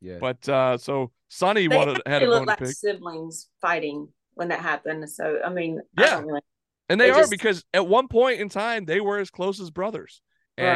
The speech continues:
Speaker 2: And it definitely seemed like two brothers just bickering and,
Speaker 3: Mm-hmm.
Speaker 2: uh, not getting along, and Cruel walked out on him, on Sonny. And, uh, so anyway, Sonny was there. He had a bone to pick.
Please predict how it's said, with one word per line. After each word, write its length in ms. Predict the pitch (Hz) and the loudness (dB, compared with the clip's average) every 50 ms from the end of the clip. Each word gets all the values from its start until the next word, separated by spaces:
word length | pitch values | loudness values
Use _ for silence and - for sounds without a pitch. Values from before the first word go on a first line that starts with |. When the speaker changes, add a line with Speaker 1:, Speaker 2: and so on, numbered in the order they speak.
| 131 131 | 2 0
Speaker 2:
And 140 | 135 127 - _ | -2 -4 -8 _
it 220 | - 139 143 131 135 | -4 -4 -4 -2 0
definitely 360 | 151 160 170 - 180 165 147 | 0 0 0 0 -4 -4 -4
seemed 280 | - - 160 160 156 | -4 -6 -6 -6 -4
like 160 | 147 147 135 _ | -4 -4 -4 _
two 180 | - 156 156 | -4 -6 -4
brothers 380 | 143 143 147 156 165 156 139 123 | -2 -2 -2 0 0 -2 -4 -6
just 240 | 127 135 127 135 131 | -8 -10 -12 -12 -6
bickering 540 | - 151 175 - 160 127 120 110 110 120 131 _ _ _ _ _ _ _ _ - | -4 -4 -4 -4 -4 -8 -8 -8 -8 -12 -16 _ _ _ _ _ _ _ _ -4
and, 320 | 113 120 120 117 117 - | -2 0 0 0 0 0
Speaker 3:
Mm-hmm. 80 | - 127 | 0 0
Speaker 2:
uh, 100 | 123 120 | 0 0
not 280 | 110 123 131 139 135 - | 0 0 0 0 0 0
getting 200 | 156 143 147 135 | -2 -2 -2 -2
along, 360 | 135 131 139 151 165 151 135 | 0 2 2 2 2 2 -2
and 120 | 131 120 | -4 -8
Cruel 240 | - 143 147 147 139 | -6 -4 -2 -2 0
walked 260 | 135 139 139 135 - | 2 0 0 0 -2
out 220 | 135 139 156 170 156 | -4 -4 -4 -4 -4
on 160 | 131 120 120 | -6 -8 -10
him, 140 | 123 139 _ _ _ _ _ _ - | -12 -16 _ _ _ _ _ _ -10
on 160 | - 123 117 | -10 -10 -8
Sonny. 420 | - - - 156 160 143 135 123 _ _ _ _ _ _ _ _ _ _ - | -6 -4 -4 -2 -2 -2 -4 -6 _ _ _ _ _ _ _ _ _ _ -10
And, 280 | 117 123 120 120 123 | -6 -6 -4 -2 -2
uh, 140 | 127 123 123 | -2 -2 0
so 120 | - 214 | 0 2
anyway, 240 | 247 247 196 156 120 | 2 2 2 0 -2
Sonny 380 | 113 - - 156 175 190 185 175 | -4 -4 -2 0 0 2 0 0
was 180 | 160 160 147 | -2 -4 -4
there. 340 | 165 151 147 151 156 160 151 139 | -2 -2 0 0 0 0 -2 -4
He 160 | 147 156 160 | -4 -4 -4
had 120 | 151 147 | -6 -6
a 40 | 143 | -6
bone 200 | 131 143 147 143 | -6 -8 -8 -8
to 60 | 139 | -10
pick. 280 | 131 - 143 139 143 | -8 -6 -4 -4 -4